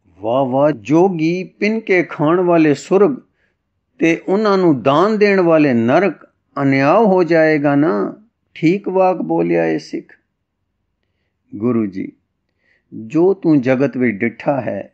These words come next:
ਕਿ ਜਗਤ ਵਿੱਚ ਦੁੱਖ ਹੈ, ਠੀਕ ਹੈ, ਪਰ ਇਹ ਘਟ ਸਕਦਾ ਹੈ ਜੇ ਵਰਤੋਂ ਪਿਆਰ ਦੀ ਹੋ ਜਾਵੇ, ਭਰਾਤਰੀ ਭਾਵ ਹੋ ਜਾਵੇ।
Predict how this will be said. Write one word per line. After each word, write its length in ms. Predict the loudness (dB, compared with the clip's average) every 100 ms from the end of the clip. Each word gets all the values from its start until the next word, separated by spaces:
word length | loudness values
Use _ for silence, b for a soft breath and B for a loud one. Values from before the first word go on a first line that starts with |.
| _
ਕਿ 100 | -8
ਜਗਤ 480 | -6 -2 0 -2 -4
ਵਿੱਚ 200 | -6 -4
ਦੁੱਖ 340 | -2 -4 -4 -10
ਹੈ, 280 | -12 -14 _ _ -6
ਠੀਕ 360 | -2 -2 -4
ਹੈ, 140 | -16 -18 _ _ _ _ _ _ _ _ _ 0
ਪਰ 200 | 0 0 0
ਇਹ 140 | -2
ਘਟ 280 | 0 -4 -4
ਸਕਦਾ 560 | -2 -2 0 2 2
ਹੈ 440 | 2 0 -2 -6 _ _ -14
ਜੇ 220 | -2 -2
ਵਰਤੋਂ 540 | 2 0 0 0 0
ਪਿਆਰ 420 | 0 2 4 4
ਦੀ 220 | 2 -2 -2
ਹੋ 140 | -6
ਜਾਵੇ, 360 | -10 -14 -16 -20 _ _ _ _ _ _ _
ਭਰਾਤਰੀ 560 | 0 2 0 0 0 0
ਭਾਵ 380 | -2 -4 -2
ਹੋ 180 | -2 -6
ਜਾਵੇ। 400 | -8 -12 -14 -20